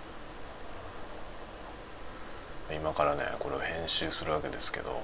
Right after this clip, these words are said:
やっぱ無理だな、これ。<laughs> そりゃ無理だよね。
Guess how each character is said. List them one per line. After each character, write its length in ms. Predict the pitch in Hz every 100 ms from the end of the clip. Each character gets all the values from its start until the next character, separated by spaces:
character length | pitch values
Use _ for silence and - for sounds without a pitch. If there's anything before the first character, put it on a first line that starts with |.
| -
や 80 | 160
っ 20 |
ぱ 120 | - 117
無 160 | 110
理 120 | 113
だ 120 | 135 -
な、 140 | -
こ 100 | -
れ。 60 | -
<laughs> 80 | - 170 - - - - - - - - - - - - - - - - - - - - - - - -
そ 480 | - - - - 98
り 100 | 131
ゃ 160 | 151 151
無 140 | 156
理 80 | 120
だ 80 | 76
よ 100 |
ね。 80 | 64